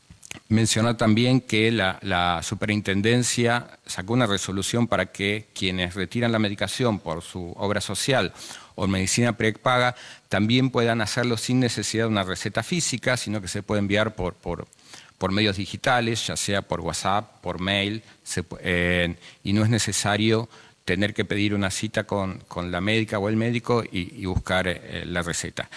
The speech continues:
Esto también es una manera de simplificar el acceso, eh, y en lo posible poder retirar medicación por, por más de un mes.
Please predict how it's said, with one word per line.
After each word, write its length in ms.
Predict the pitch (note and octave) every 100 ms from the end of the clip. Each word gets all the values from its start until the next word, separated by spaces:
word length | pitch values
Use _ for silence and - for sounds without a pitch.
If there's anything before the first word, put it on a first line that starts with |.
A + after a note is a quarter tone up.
| -
Esto 220 | - -
también 260 | G#2 G#2 A2
es 80 | -
una 120 | G2
manera 360 | F#2+ G2 G2+ F#2+
de 80 |
simplificar 680 | F2+ F2+ F2 E2+ - E2 G2
el 140 | G2+ G2
acceso, 600 | - - A2 - A#2+ B2 - - - -
eh, 220 | - F#2+ -
y 120 | G#2
en 80 | F#2+
lo 80 | F2+
posible 580 | G2 - G#2+ G#2+ A2
poder 340 | G#2+ - F#2+ F#2
retirar 320 | F#2 - F#2
medicación 580 | F#2 F2 E2 E2 - F#2
por, 260 | E2 D#2 D2
por 180 | F#2 F2
más 180 | F2
de 40 | F2
un 100 | E2
mes. 260 | C#2 -